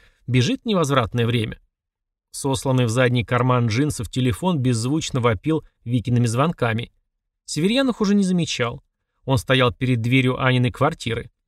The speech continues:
Было около одиннадцати ночи. Достаточно поздно для визита Севера, но в самый раз для появления Северьяна. Он нажал на кнопку. Интересно, как она услышит звонок. Никакого звонка, впрочем, не прозвучало.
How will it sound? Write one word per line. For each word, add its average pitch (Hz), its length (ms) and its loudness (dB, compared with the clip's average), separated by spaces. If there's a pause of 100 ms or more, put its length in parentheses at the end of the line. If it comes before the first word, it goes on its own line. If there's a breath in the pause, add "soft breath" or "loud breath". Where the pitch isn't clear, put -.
(120)
Было 139 340 4
около 131 400 2
одиннадцати 131 460 0
ночи. 123 500 -4 (360)
Достаточно 151 600 -2
поздно 123 340 0
для 110 140 0
визита 120 380 0
Севера, 214 380 0
но 156 120 0
в 120 60 -4
самый 120 320 0
раз 151 180 2
для 127 140 -2
появления 113 560 2
Северьяна. 139 640 -2 (800)
Он 254 140 0
нажал 185 280 2
на 160 120 0
кнопку. 120 500 -8 (460)
Интересно, 143 440 0
как 120 180 0
она 123 160 2
услышит 117 400 -4
звонок. 123 460 -2 (340)
Никакого 151 360 0
звонка, 131 380 0
впрочем, 120 380 -2
не 117 80 0
прозвучало. 117 680 -4